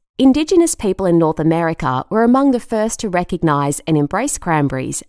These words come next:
as a source of food. Certain tribal legends tell of how cranberries were a gift from a great spirit sent to earth in the beak of a crane. In Massachusetts, around sixteen twenty,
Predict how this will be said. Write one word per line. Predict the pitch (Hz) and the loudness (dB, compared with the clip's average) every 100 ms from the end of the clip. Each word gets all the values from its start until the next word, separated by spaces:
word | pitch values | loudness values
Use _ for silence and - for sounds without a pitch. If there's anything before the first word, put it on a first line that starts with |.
| 247 | 0
as | 269 | 0
a | |
source | 247 185 143 - | -2 -4 -4 -6
of | 139 | -8
food. | - 180 123 - - _ _ _ | -2 -2 -2 -8 -20 _ _ _
Certain | - - 320 349 349 | -4 0 2 4 2
tribal | 240 202 190 170 | 2 0 0 0
legends | 160 170 160 139 143 | 0 0 0 0 0
tell | - 233 | -2 -2
of | 262 254 | -2 -2
how | 214 | -4
cranberries | 190 220 208 247 170 135 143 | -4 -4 -2 -2 -2 -2 -2
were | 180 | -2
a | 175 | -2
gift | 180 175 - | -2 -4 0
from | 180 | 0
a | 151 | 0
great | 143 143 | -2 -4
spirit | - - 240 135 - - - | -6 -4 -2 -2 -6 -14 -6
sent | - 285 320 | 0 2 2
to | 285 | 0
earth | 175 139 135 | 0 0 0
in | 208 | 0
the | 214 | 0
beak | 190 139 160 | 0 -2 -2
of | 143 | -6
a | |
crane. | - 208 185 139 123 - _ _ _ _ _ - | -4 -2 0 -2 -6 -12 _ _ _ _ _ -2
In | 254 269 | 4 4
Massachusetts, | 311 381 330 - 202 214 156 131 - - | 4 0 -4 -2 -4 -2 -2 -2 -4 -2
around | 196 185 170 | 0 2 2
sixteen | - - - 160 147 | -2 -6 -4 -2 -2
twenty, | - 202 196 127 - - | -2 -2 -2 -6 -12 -4